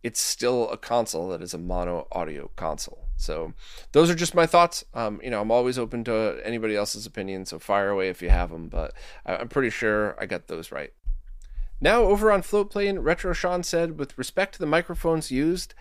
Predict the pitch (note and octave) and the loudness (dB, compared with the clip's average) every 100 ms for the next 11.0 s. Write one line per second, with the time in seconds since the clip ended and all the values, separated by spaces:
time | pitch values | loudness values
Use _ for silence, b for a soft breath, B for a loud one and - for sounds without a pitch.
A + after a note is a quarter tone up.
0 | b b - - F#3+ D#3+ D3+ F3+ - E3 | b b -4 -2 0 2 2 2 0 0
1 | D#3+ - A2+ G#2 C#3 - C3+ A#2+ C3+ C#3+ | 0 -2 -4 -2 -4 -4 0 4 4 2
2 | C#3+ G#2 - - A#2+ F#2 G2 E3+ E3+ A2+ | -2 -4 -2 2 2 0 4 6 8 6
3 | A2 G#2+ - A2+ C3 B2+ - G#2 A#2 A#2+ | 2 -4 0 2 4 2 0 -4 4 6
4 | B2+ E2 F2 - - - F2+ B2 A#2 B2+ | 6 0 -2 -2 -6 -6 -2 0 2 2
5 | - A2 F#2+ A2 G#2+ A#2 B2+ - - G#2+ | 4 2 2 -4 0 0 0 -4 -8 -6
6 | F#2 F2+ F#2+ E2+ G#2+ A2+ - - - B | -8 -6 -6 -2 0 0 -2 -8 -18 B
7 | B B B - B2 - F3 F#3 F#3 D3 | B B B -6 -6 4 4 6 4 2
8 | - F3+ - - D#3+ D3+ C#3 - B2+ A#2+ | 0 0 0 -2 -2 0 -2 -4 -2 0
9 | A2+ A2 A2 G2+ G#2+ G2+ F2+ A2+ G#2+ G2+ | 0 -2 -4 -2 0 -2 0 2 2 -4
10 | - - - A2+ F#2+ - D#2+ D2+ E2+ | -8 -4 2 2 2 -2 -8 -8 -12